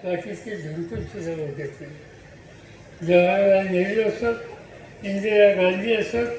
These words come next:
यशवंतराव चव्हाण असोत, एक दिवस सुद्धा बाळगेंचे तिकीट चुकवलं नाही. ही लोकशाहीचं बंदिश आहे,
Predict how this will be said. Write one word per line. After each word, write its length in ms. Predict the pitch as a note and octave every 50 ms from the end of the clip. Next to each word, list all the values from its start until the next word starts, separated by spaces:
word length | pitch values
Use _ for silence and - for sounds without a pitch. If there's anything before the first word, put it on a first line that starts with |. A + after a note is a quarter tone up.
| - - - - - - - -
यशवंतराव 580 | G3+ F#3+ - - A3 G#3 G3+ - - A3 G3+ F#3 - -
चव्हाण 360 | G3 F3+ F3+ G3+ A3+ A3+ A3+ A3+ A3
असोत, 760 | - - A#3 A3+ A3 G#3+ - - - - - - - - -
एक 360 | G3+ G#3 A3 A#3 A3+ G#3 F#3+ F#3
दिवस 340 | G#3 A3 G#3 G#3 - -
सुद्धा 360 | - G3+ F#3 F#3+ A3 B3 C4+ C4 B3+ - - - - - - - -
बाळगेंचे 920 | - - F#3 F#3 G3+ G#3 G#3 G#3+ A#3 A#3 A3 A3 A3 G#3 G3 - G#3 G#3
तिकीट 320 | F#3+ F#3+ F3+ - - F#3 C#3+ - - -
चुकवलं 360 | F3+ C#3+ - F#3 F3 D#3+ D3+
नाही. 160 | D#3 D3 C3+ C3 - - - - - - - - - - - - - - - - - - -
ही 140 | G3+ F#3+ F#3
लोकशाहीचं 760 | G3+ A3+ A#3 A#3+ A#3 G#3 - G#3+ A3+ A#3 - - B3+ A#3+ A3+
बंदिश 520 | G3+ F#3+ F#3+ G3 G3 A3 A#3 G#3+ F#3 D3
आहे, 60 | C3+